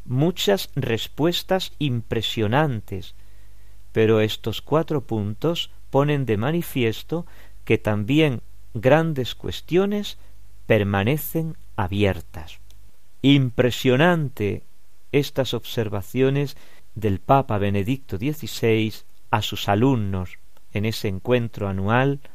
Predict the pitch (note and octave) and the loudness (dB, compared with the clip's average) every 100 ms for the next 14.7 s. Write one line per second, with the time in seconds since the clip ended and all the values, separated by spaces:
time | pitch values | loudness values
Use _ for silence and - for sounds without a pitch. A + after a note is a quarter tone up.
0 | - - - G#2 - A2 A#2+ C#3 A2 G#2 | -12 -8 -6 -2 0 2 2 2 2 2
1 | G#2 G2 - - - - - - - A2+ | 2 -2 -10 -12 -12 -12 -12 -12 2 4
2 | G2+ G2 F#2+ A#2+ A#2 F2+ E2+ - - - | 4 4 6 8 8 4 -2 -8 -12 -12
3 | - - - F#3 G3+ G3+ E3 B2+ F#3 G3 | -12 -8 -2 4 6 4 2 2 2 2
4 | F#3 A2+ A2 C3+ G#2 F2 - - - - | 0 0 4 6 4 0 -8 -12 -14 -8
5 | - G2+ - G2 G2+ G2+ A#2 G#2+ G#2+ - | -4 -4 -4 -4 -2 0 0 0 -4 -6
6 | F#2 F2+ A2 A2 G#2 - - - - G#2+ | -4 0 2 2 0 -4 -10 -8 -6 -4
7 | - G2 - C#3+ A#2 A#2 G2 F2+ - E2 | -4 -4 0 0 2 2 0 -2 -6 -8
8 | - - - E3+ F#3 A3 C3+ - - E3+ | -8 -12 0 4 6 4 2 -2 0 2
9 | A2 - G#2 G2 - - - B2+ A#2+ A#2 | 2 -2 0 0 -4 -10 4 6 6 6
10 | F3 G3 C#3+ F2 - - - B2 A2+ G#2+ | 8 8 6 -2 -6 -12 6 8 10 8
11 | - G#2 C3 D#3 D#3 D3+ D3+ C#3+ C#3+ F#3+ | 6 4 4 4 4 4 2 2 -2 -2
12 | F#3+ - G2 B2 D3+ - - E3 D3+ - | -2 0 2 4 4 2 2 4 2 0
13 | B2 B2 C3+ - G2+ - F#2+ F2+ F#2 F#2+ | 0 0 -2 -6 -6 -4 -4 -4 -4 -2
14 | G2 A#2+ C3 G#2 G2 F#2+ G2+ | -2 0 0 0 0 0 -2